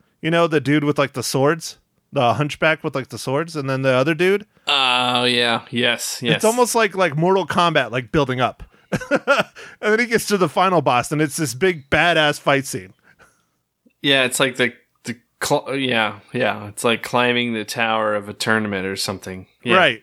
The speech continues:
Speaker 1: right. It's kinda funny like that. But hey, you know, it worked for me. So, okay, Mike, how many reels do you give, uh,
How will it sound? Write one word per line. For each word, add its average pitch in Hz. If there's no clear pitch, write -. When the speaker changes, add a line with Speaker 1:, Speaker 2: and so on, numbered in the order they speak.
Speaker 1:
right. 135
It's 135
kinda 180
funny 147
like 113
that. 95
But 107
hey, 170
you 185
know, 170
it 170
worked 202
for 190
me. 208
So, 139
okay, 185
Mike, 165
how 170
many 208
reels 185
do 156
you 156
give, 143
uh, 127